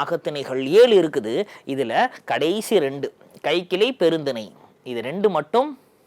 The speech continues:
கிடையாது. ஏன் சார் கிடையாது? தொல்காப்பியரே அகத்திணையில ஏழு எழுதி வச்சிருக்கிறாரு, நீங்க இது ரெண்டும் கிடையாதுன்னு சொல்றீங்க. எஸ், இது ரெண்டும் கிடையாது என்றால் இது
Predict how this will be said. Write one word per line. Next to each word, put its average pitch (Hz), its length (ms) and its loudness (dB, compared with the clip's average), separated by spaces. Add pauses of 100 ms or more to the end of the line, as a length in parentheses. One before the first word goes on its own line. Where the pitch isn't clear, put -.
(260)
கிடையாது. 101 440 -8 (1040)
ஏன் 165 140 -10
சார் 139 200 -6
கிடையாது? 139 380 -4 (380)
தொல்காப்பியரே 170 600 -2
அகத்திணையில 156 500 -4 (100)
ஏழு 160 160 0
எழுதி 160 180 -4
வச்சிருக்கிறாரு, 147 560 -2 (320)
நீங்க 160 200 -6
இது 139 140 0
ரெண்டும் 156 260 -8
கிடையாதுன்னு 139 480 -6
சொல்றீங்க. 113 340 -10 (600)
எஸ், - 140 -16 (960)
இது 120 160 -8
ரெண்டும் 165 280 -6
கிடையாது 156 360 0 (100)
என்றால் 110 360 -6 (300)
இது 113 120 -6